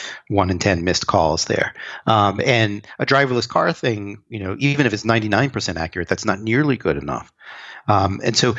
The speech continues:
when we're doing mission critical things with A I that we don't understand, that's the interpretability problem you were just, uh, referring to. And they themselves don't really understand the world in which they're operating. That's a recipe for problems. And, you know,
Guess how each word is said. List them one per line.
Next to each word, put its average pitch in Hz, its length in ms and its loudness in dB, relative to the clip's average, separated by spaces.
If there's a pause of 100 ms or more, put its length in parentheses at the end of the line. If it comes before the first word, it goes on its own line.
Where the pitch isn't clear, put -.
(120)
when 165 280 2
we're 170 120 4
doing 147 300 2
mission 123 300 0
critical 110 360 0
things 98 380 0
with 98 140 -4
A 120 220 4
I 120 260 4 (240)
that 113 180 0
we 135 200 -2
don't 131 220 0
understand, 95 540 -4
that's 110 140 -2
the 117 100 2
interpretability 110 680 2
problem 90 300 -2
you 90 80 -6
were 82 80 -2
just, - 260 -6 (560)
uh, 92 360 0
referring 110 320 2
to. 104 140 0 (300)
And 127 200 2
they 143 260 2
themselves 165 480 0
don't 135 280 0
really 123 280 -2
understand 110 520 0
the 98 60 -4
world 120 300 2
in 104 100 0
which 104 200 -4
they're 101 120 2
operating. 104 560 0 (220)
That's - 180 -2
a 160 60 2
recipe 117 500 -2
for - 180 -10
problems. - 720 -6 (580)
And, 110 300 -8
you 143 200 -6
know, 104 60 -10